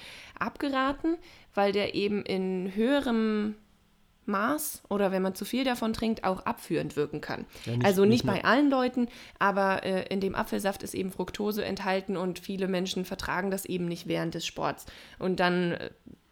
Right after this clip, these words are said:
Speaker 1: landet man, wie gesagt, eher auf dem Dixie. Äh, das haben wir ja schon oft angesprochen.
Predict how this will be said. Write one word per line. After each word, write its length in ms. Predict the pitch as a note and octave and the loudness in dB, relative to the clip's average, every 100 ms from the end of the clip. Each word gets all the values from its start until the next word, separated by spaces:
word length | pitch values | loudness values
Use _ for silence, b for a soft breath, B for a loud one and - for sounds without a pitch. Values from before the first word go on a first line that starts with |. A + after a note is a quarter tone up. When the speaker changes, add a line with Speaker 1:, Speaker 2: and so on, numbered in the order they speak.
| _ - | _ -10
Speaker 1:
landet 360 | A3+ F#3+ F#3+ F3+ | 0 2 2 0
man, 160 | F3 E3 | -2 -2
wie 80 | |
gesagt, 340 | E3 D#3+ - - | -4 -4 -4 -2
eher 340 | F3+ F3 E3+ | 2 4 2
auf 120 | F3+ F3 | 0 -4
dem 140 | F#3+ | -4
Dixie. 380 | A#3 - A#3+ A3+ B B B B - | -4 -2 -2 -2 B B B B -4
Äh, 140 | G3+ | -2
das 140 | F#3 F#3 | 0 0
haben 100 | F3 | -2
wir 80 | E3 | -2
ja 80 | |
schon 160 | E3+ - | -2 -4
oft 180 | - - | -4 -2
angesprochen. 560 | F3 D#3 - - - | -4 -4 -8 -10 -10